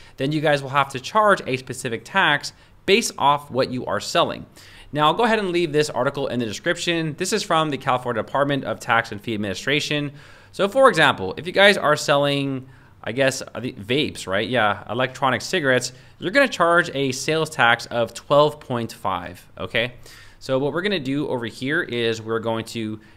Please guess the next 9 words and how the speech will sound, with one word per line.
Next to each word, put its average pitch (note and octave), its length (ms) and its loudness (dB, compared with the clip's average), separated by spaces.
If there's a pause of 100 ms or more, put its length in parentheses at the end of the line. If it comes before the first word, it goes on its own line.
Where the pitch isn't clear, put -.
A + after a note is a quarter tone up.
just A3 240 0
imagine C3 540 2
that C3 180 0
I'm A#2 160 -2
like A2+ 200 -2
a A2 60 -4
vape G#2 300 -2
store, D3 400 -2
right? - 420 -6